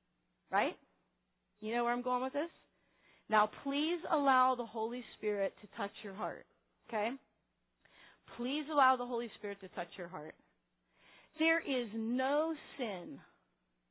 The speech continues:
that you can commit that Jesus has not laid down his life to rescue you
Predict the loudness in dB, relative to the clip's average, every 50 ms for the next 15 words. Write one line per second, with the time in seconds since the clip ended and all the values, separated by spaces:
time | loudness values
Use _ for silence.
0 | _ _ _ _ _ _ _ _ _ _ _ _ -6 -6 -6 -6 -8 -8 -8 -8
1 | -8 -8 -8 -8 -8 -10 -12 -12 -8 -6 -6 -6 -6 -8 -12 _ -20 -20 -20 _
2 | _ _ _ _ _ _ _ _ _ _ _ _ _ _ _ _ _ _ _ _
3 | _ -4 -2 -2 -2 -4 -8 -10 -8 -8 -6 -6 -6 -8 -8 -10 -10 -8 -8 -8
4 | -8 -6 -6 -6 -6 -6 -4 -4 -4 -2 -2 -2 -4 -4 -6 -6 -6 -6 -8 -10
5 | -10 -12 -12 -12 -8 -4 -2 -2 -2 -2 -6 -10 -14 -20 -20 -20 -20 _ _ _
6 | _ _ _ _ -10 -8 -6 -6 -4 -4 -4 -4 -6 -8 -14 -18 -12 -8 -6 -6
7 | -6 -6 -8 -12 -14 -12 -10 -8 -8 -10 -10